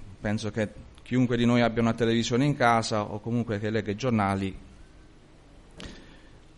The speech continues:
senta parlare praticamente di due sole notizie, che sono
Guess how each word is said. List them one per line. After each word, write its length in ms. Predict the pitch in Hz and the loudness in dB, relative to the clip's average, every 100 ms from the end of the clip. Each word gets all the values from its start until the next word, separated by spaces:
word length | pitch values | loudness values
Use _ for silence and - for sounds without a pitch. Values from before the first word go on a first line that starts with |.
| - | -20
senta 320 | - 120 120 120 | -6 -2 -2 -2
parlare 640 | 123 127 123 120 113 117 | 0 2 4 4 0 -4
praticamente 560 | - 117 120 127 127 117 | -8 -6 -2 0 0 -2
di 100 | 117 | -4
due 140 | 127 | -4
sole 180 | 123 120 | 0 0
notizie, 540 | 120 143 135 101 - 127 | 2 0 -2 -4 -6 -4
che 120 | 107 | -4
sono 680 | - 117 110 107 101 98 | -2 0 2 2 0 -2